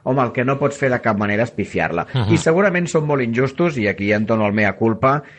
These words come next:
Speaker 1: titllant algú de marrategui per fer-ho així, perquè,
Speaker 2: Ja,
Speaker 1: esclar,
Speaker 2: bueno.
Speaker 1: si, si el
Speaker 2: Mhm.
Speaker 1: tio surt a guanyar,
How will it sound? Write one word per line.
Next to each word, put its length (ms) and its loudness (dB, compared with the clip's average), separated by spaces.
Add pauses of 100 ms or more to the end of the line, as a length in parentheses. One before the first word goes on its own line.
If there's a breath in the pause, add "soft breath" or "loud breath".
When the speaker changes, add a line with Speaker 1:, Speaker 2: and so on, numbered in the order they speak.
(280 loud breath)
Speaker 1:
titllant 400 2
algú 220 2
de 100 -2
marrategui 520 -2
per 140 -2
fer-ho 220 0
així, 240 -2
perquè, 240 -2
Speaker 2:
Ja, 120 4
Speaker 1:
esclar, 260 0
Speaker 2:
bueno. 80 -10
Speaker 1:
si, 240 -14 (100)
si 200 -2
el 100 4
Speaker 2:
Mhm. 60 -6
Speaker 1:
tio 180 4
surt 240 0
a 40 2
guanyar, 460 -4